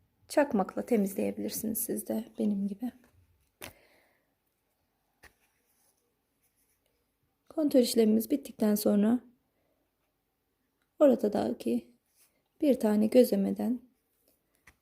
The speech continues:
damar atacağımız ipimizi sabitliyoruz. Şimdi sıralı damar dememin mantığı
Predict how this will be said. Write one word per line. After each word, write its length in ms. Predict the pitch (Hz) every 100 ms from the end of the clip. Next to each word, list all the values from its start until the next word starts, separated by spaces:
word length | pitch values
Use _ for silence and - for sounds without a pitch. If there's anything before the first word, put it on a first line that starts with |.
| _ _ _ -
damar 260 | 277 269 220
atacağımız 680 | 220 208 214 208 208 233
ipimizi 600 | - - 196 196 - 233 -
sabitliyoruz. 880 | - 226 - - - 233 - - - - _ _ _ _ _ _ _ _ _ _ _ _ _ _ _ _ _ _ _ _ _ _ _ _ _ _ _ _ _ _ -
Şimdi 540 | - 311 233 240 247 - _ _ _ _ _
sıralı 680 | - - 277 294 277 277 277 -
damar 420 | 254 254 240 226
dememin 560 | 247 240 214 214 214 _ _ _ _ _ _ _ _ _ _ _ _ _ _ _ _ _ -
mantığı 760 | 247 247 226 - 208 196 214